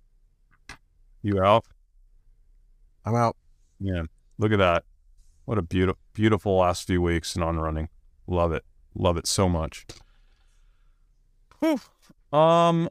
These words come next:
Speaker 1: well, someone says, "What about W B D with the Harry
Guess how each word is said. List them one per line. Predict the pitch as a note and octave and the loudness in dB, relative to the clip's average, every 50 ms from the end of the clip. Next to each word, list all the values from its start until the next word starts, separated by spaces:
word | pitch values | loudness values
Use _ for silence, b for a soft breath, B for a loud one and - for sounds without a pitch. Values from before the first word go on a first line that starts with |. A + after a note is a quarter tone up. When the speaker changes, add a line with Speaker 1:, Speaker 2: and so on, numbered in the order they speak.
| - - | -8 -10
Speaker 1:
well, | F3+ E3+ | -10 -6
someone | - - G#3 A#3 B3+ | -4 -2 -2 0 0
says, | C4+ A#3 D3 | -2 -4 -2
"What | D3+ E3+ E3+ | 0 0 2
about | F3 E3+ E3+ D#3+ B2 A#2+ A#2 - | 4 4 4 4 4 0 -6 -4
W | - C3+ C3+ D3 D3+ E3 E3 E3+ F3 F3 E3+ D3+ - _ _ _ _ | 0 2 2 2 2 0 0 0 0 -2 -4 -6 -10 _ _ _ _
B | - C3 C#3+ D3+ D#3 D3+ D3 D#3 - - G2+ F#2+ | 0 0 2 2 0 0 0 -2 -4 -6 -10 -10
D | F2 A2 A#2 B2 C3+ D3 D#3+ D#3+ | -4 -2 0 0 2 2 2 0
with | C#3 A#2+ A2+ - | 0 0 0 -2
the | - G#2 | -2 -4
Harry | F2 A2 A#2 A#2 A#2+ B2 B2 A#2+ | -4 -2 0 2 4 4 2 0